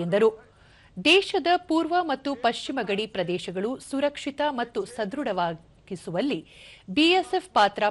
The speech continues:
ಪ್ರಮುಖವಾಗಿದೆ. ನೆಲ, ಜಲ ಮತ್ತು ವಾಯು ಗಡಿಗಳನ್ನು ರಕ್ಷಿಸಲು ಬಿ ಎಸ್ ಎಫ್ ಬದ್ಧವಾಗಿದೆ. ವಿಷಮ ಪರಿಸ್ಥಿತಿಯಲ್ಲೂ ದೇಶದ ಗಡಿಗಳ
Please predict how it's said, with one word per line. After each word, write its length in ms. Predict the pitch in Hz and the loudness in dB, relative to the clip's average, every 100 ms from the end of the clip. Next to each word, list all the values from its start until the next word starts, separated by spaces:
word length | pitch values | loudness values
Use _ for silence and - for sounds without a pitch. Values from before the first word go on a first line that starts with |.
| 202 | -2
ಪ್ರಮುಖವಾಗಿದೆ. 680 | 165 156 170 175 170 196 226 226 _ _ _ - | -8 -6 -2 -2 0 4 4 2 _ _ _ -8
ನೆಲ, 300 | 190 247 247 254 240 | 2 4 6 4 4
ಜಲ 160 | 226 196 208 208 | 2 4 4 4
ಮತ್ತು 220 | 233 247 214 175 | -2 -2 -2 4
ವಾಯು 260 | 208 269 285 | 4 4 0
ಗಡಿಗಳನ್ನು 540 | 190 175 180 180 190 233 233 | -4 -4 -2 -2 -2 -4 -2
ರಕ್ಷಿಸಲು 520 | 185 - 175 269 262 196 - - _ 170 | -4 -4 -4 -2 0 -2 -6 -20 _ -2
ಬಿ 100 | 277 330 349 | 2 4 2
ಎಸ್ 140 | - 330 | 0 -4
ಎಫ್ 120 | - | -2
ಬದ್ಧವಾಗಿದೆ. 640 | 180 165 208 165 160 190 233 - _ - _ - 220 _ _ - | -4 -2 -2 -2 -2 4 2 2 _ -20 _ -20 -20 _ _ 0
ವಿಷಮ 260 | 320 330 440 415 | 0 2 0 0
ಪರಿಸ್ಥಿತಿಯಲ್ಲೂ 720 | 277 247 - 262 269 254 240 302 233 196 | 0 -4 -6 -6 0 0 2 -4 -2 0
ದೇಶದ 340 | 254 - 262 214 180 | -2 -2 0 2 2
ಗಡಿಗಳ 300 | 185 190 196 | 0 0 4